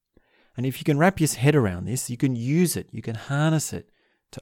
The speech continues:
open yourself up to new things. And you can play with it, you can have fun with it. It's actually so much fun when it, when it, when you crack the code, it's really fun.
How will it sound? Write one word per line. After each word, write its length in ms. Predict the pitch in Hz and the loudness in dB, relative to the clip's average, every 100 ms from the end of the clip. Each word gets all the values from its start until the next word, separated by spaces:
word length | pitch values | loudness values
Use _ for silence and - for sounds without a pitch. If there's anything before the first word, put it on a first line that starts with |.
| - | 2
open 300 | 127 - 127 | 2 2 0
yourself 420 | 117 - 120 107 | -2 -2 -2 -2
up 200 | 120 90 | -4 -4
to 100 | - | -8
new 240 | 104 104 101 | -4 -2 -2
things. 520 | - 107 98 - - | -4 -8 -8 -12 -12
And 120 | - | -8
you 80 | 165 | -4
can 120 | 185 | -4
play 200 | 180 240 | -4 -2
with 140 | 302 82 | -2 -4
it, 120 | - _ | -8 _
you 100 | - | -10
can 100 | 131 | -4
have 160 | 139 139 | -4 -2
fun 260 | 143 151 | -2 0
with 120 | 120 | -2
it. 240 | - - _ _ _ _ _ _ _ _ | -6 -14 _ _ _ _ _ _ _ _
It's 140 | - | -6
actually 280 | 151 - 151 | -4 -2 -2
so 220 | 123 135 | 0 0
much 240 | 127 120 - | 0 -2 -2
fun 300 | 127 120 101 | 0 2 0
when 160 | 101 | -2
it, 120 | 98 - _ _ | -4 -8 _ _
when 140 | 117 117 | -2 -2
it, 120 | - _ _ | -2 _ _
when 140 | 127 | 0
you 100 | 120 | 0
crack 400 | - - 165 180 | 0 2 4 4
the 100 | 156 | 0
code, 540 | - - 120 139 214 - _ _ _ _ _ - | 0 2 2 2 -2 -8 _ _ _ _ _ -20
it's 140 | - | -12
really 500 | 101 95 110 117 110 | -8 -2 2 4 2
fun. 480 | - 104 90 - | -2 -6 -6 -8